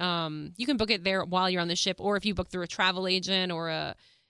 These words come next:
um, you know, cruise ship travel agent, you can tell them you wanna go and they'll book that for you.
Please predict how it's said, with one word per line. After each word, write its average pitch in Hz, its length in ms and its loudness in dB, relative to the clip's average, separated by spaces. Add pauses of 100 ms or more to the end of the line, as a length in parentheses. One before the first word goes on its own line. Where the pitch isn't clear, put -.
(160)
um, 160 400 0
you 165 80 -4
know, 160 100 -4
cruise 196 240 -6
ship - 180 -4
travel 185 300 -2
agent, 180 320 0
you 165 140 -4
can 175 120 -4
tell 175 200 -2
them 170 200 0
you 170 120 -2
wanna 170 160 -4
go 175 160 0
and 165 120 -4
they'll 156 120 -2
book 165 220 -6
that - 200 -4
for 160 180 -6
you. 180 280 -4